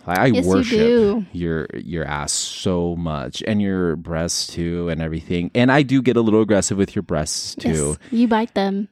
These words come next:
Speaker 1: I do.
Speaker 2: You
Speaker 1: And
Speaker 2: suck a little hard sometimes.
Speaker 1: and then I'll grab them so hard sometimes when I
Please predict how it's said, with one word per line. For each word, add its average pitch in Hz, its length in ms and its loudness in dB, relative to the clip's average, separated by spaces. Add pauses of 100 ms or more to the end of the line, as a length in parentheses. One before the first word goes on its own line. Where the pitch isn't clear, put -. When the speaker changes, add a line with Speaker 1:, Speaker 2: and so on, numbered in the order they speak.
Speaker 1:
I 180 100 0
do. 87 480 2
Speaker 2:
You 226 60 4
Speaker 1:
And - 20 0
Speaker 2:
suck 85 300 0
a 202 40 0
little 196 260 2
hard 196 280 0
sometimes. 202 420 0
Speaker 1:
and 202 80 4
then - 120 2
I'll 85 180 0
grab 85 540 0
them 87 160 0
so 92 400 2
hard 85 480 -2 (160)
sometimes 90 560 0
when 85 100 0
I 76 240 0